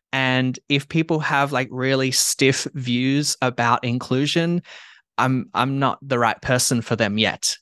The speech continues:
Uh, maybe one day, um, but, but not right now. So yeah, the reactions are generally very positive, and it's, it's about, as I say, like, I, I really wanna call people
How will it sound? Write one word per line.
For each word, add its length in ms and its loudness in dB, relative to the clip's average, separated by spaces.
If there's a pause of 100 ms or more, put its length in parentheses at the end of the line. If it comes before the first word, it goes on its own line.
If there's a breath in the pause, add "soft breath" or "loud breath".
(140)
Uh, 100 0
maybe 300 0
one 180 2
day, 380 0 (300 loud breath)
um, 260 0
but, 220 -2 (120)
but 140 -2
not 180 -2
right 180 0
now. 300 0
So 480 0
yeah, 320 0
the 120 -2
reactions 600 0
are 60 0
generally 480 0
very 260 0
positive, 800 0
and 400 -2 (420 loud breath)
it's, 340 0 (120)
it's 180 -2
about, 360 0
as 140 -2
I 60 -2
say, 220 0
like, 320 -4
I, 60 2 (120)
I 100 2
really 360 0
wanna 160 -2
call 320 0
people 360 -4